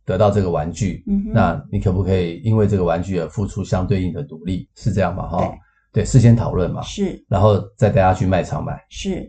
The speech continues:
Speaker 1: 嗯。
Speaker 2: 但其实在卖场，我们常常看见了，我不知道老师有没有常常去外面的大卖场看见啊，有些孩子哈，他要吵着买玩具的时候，父母亲常常露出的，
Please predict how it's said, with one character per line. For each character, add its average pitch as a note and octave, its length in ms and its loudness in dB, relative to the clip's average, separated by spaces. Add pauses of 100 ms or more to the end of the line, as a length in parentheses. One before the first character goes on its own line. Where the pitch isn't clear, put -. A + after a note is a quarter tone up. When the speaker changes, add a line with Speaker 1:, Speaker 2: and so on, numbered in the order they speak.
(140)
Speaker 1:
嗯。 D#3 440 -10
Speaker 2:
但 C4 200 -2
其 - 160 -8
实 G3+ 140 -2
在 A3+ 180 0
卖 A#3+ 200 2
场， F#3+ 220 -4
我 F3 60 -8
们 F#3+ 120 0
常 F#3+ 220 -4
常 F#3+ 140 0
看 G#3+ 240 0
见 G#3 160 2
了， F3+ 120 -4 (280)
我 F#3 80 -4
不 G#3 60 -2
知 C4+ 60 2
道 C4 100 4
老 F#3 140 4
师 A3+ 120 -2
有 A3 80 0
没 G3 60 0
有 F#3 40 -2
常 F#3 160 -4
常 F#3 100 -4
去 F#3+ 360 -4 (300)
外 G3+ 100 -2
面 G3+ 180 -2
的 E3+ 60 -6
大 F#3 160 -2
卖 F#3 160 -2
场 - 180 -10
看 F3 220 -6
见 F#3 200 -8
啊， - 100 -16 (200)
有 - 80 -4
些 B3+ 140 -2
孩 A#3+ 300 -4
子 - 180 -10
哈， - 260 -8
他 A3 140 -6
要 G#3 160 0
吵 F#3 220 -6
着 F3+ 120 -4
买 F3+ 220 -8
玩 F#3+ 240 -8
具 A#3 240 -4
的 E3+ 100 -4
时 - 160 -10
候， E3 240 -8 (300)
父 D#4 180 2
母 F3+ 100 0
亲 G#3 240 -4
常 F3+ 220 -2
常 F3 240 -2
露 G3+ 200 4
出 G3 280 -4
的， E3+ 160 -4